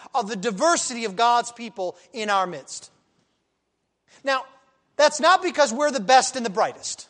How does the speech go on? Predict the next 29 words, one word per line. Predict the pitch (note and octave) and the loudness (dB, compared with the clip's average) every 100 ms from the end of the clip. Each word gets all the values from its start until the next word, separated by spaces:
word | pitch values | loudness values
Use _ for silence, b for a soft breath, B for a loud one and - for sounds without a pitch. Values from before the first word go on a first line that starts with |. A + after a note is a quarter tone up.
| _ _ _ _ _ _ _ _ _ _ _ _ _ - | _ _ _ _ _ _ _ _ _ _ _ _ _ -8
You | A#3+ D#4+ | -2 0
didn't | E4+ C#4+ | 0 -2
control | D4+ - C#4 B3 B3 A#3+ - - | -6 0 4 8 8 4 -2 -10
who | C4+ | -6
moved | B3+ C4 G#3+ | -4 -4 -2
in | A3+ | -2
down | G#3+ G3+ G3 | 0 -2 -2
the | |
street. | - F3+ C3 - - _ _ _ _ _ _ _ B B | -10 -14 -16 -20 -20 _ _ _ _ _ _ _ B B
It's | C4+ - | -10 -8
because | D4 C#4+ G3+ | -6 -6 -2
God, | A3 C#4+ D#4+ E4+ F4 E4 b b b - | 2 4 4 4 2 -2 b b b -12
in | C4 | -8
His | B3 A3 | -6 -6
good | F#3 E4 G4 E4+ | -4 -2 -2 -4
pleasure | - D4+ C#4+ C#4 C#4+ | 0 2 2 0 -4
and | B3 G#3 | -4 2
by | C#4+ D#4 | 4 4
His | D4 G#3+ | 2 -4
will, | B3 C4+ A#3+ | -2 0 2
has | A3+ | 0
brought | F3+ B3+ E4 F4+ - | 0 6 8 6 0
here | C#4+ D#4 D#4 | -6 -4 -6
to | A#3 | -12
Houston | - D4+ E4+ - E4 | -10 -8 -8 -8 -10
and | D4+ B3 | -10 -12
Katy | - B3 A3 G3+ b b | -8 -8 -8 -14 b b
the | B3 | -4
nations | A#3 A#3+ G3 E3+ B2 - | 0 -2 -2 -10 -14 -20